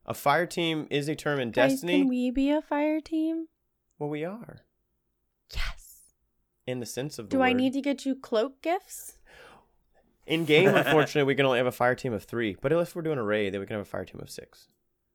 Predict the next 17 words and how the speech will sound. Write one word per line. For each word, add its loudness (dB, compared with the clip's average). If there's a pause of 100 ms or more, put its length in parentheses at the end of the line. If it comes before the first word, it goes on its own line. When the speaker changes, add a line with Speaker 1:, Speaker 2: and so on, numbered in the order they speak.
(580)
Speaker 2:
Gambit's -2
four. -4 (600)
Speaker 1:
Yeah. -20 (120)
Well, -2
you, -6
okay, 0
so 0
you 0
are 2
correct. -2
Conventionally, -2 (320)
um, -2
fire 2
teams -6
referenced -2
in -4
game -2